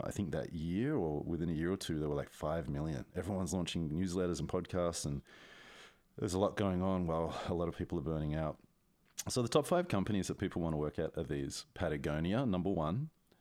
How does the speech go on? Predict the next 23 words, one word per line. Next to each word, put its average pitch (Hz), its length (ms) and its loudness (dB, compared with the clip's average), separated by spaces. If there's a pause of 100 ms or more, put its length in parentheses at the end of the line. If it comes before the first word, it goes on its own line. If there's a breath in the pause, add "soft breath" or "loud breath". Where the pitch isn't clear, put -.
(140)
Nike, 85 380 2
number 101 200 4
two. 147 500 -2 (200)
I 78 60 -2
did 90 180 -2
go 98 120 2
to 95 80 2
the 87 100 0
cinema 90 440 0
to - 120 -4
watch - 380 -2 (180)
Air 82 480 2
the 78 140 0
other 71 160 -2
day, 73 400 0 (300 loud breath)
forty-second 101 680 2
Street, - 340 -2
West 87 240 0
forty-second 78 480 -2
Street - 260 -2
in 73 120 0
New 73 80 0
York. 80 360 0